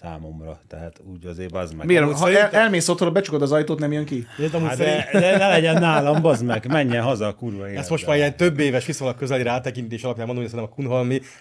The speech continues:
Speaker 3: ezt az egészet nem veszi túlságosan komolyan.
Speaker 1: Hát,
Speaker 2: Nem,
Speaker 1: de
Speaker 2: hát az, imádtam azt a sajtótájékozót, amikor
Speaker 1: Ami nem
Speaker 2: elrögtem
Speaker 1: erről.
Speaker 3: De nem
Speaker 2: magát,
Speaker 3: csak az,
Speaker 2: igen.
Speaker 3: úgy általában, tehát előadja a kötelező szövegeket,
Speaker 1: Hm.
Speaker 3: látszik rajta, hogy kötelező szöveg, úgy lejön az előadásmódból,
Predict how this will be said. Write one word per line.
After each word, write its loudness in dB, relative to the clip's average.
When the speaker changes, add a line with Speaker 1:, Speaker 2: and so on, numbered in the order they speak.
Speaker 3:
ezt -18
az -4
egészet -4
nem -6
veszi -8
túlságosan -10
komolyan. -14
Speaker 1:
Hát, 0
Speaker 2:
Nem, 2
Speaker 1:
de 2
Speaker 2:
hát 2
az, 2
imádtam 4
azt 0
a 0
sajtótájékozót, 0
amikor -4
Speaker 1:
Ami 4
nem 4
Speaker 2:
elrögtem 2
Speaker 1:
erről. 0
Speaker 3:
De 2
nem 2
Speaker 2:
magát, 2
Speaker 3:
csak 2
az, 0
Speaker 2:
igen. -2
Speaker 3:
úgy 0
általában, 2
tehát -6
előadja -2
a -14
kötelező -4
szövegeket, -4
Speaker 1:
Hm. -8
Speaker 3:
látszik 0
rajta, -2
hogy -8
kötelező -4
szöveg, -6
úgy -4
lejön -4
az -6
előadásmódból, -4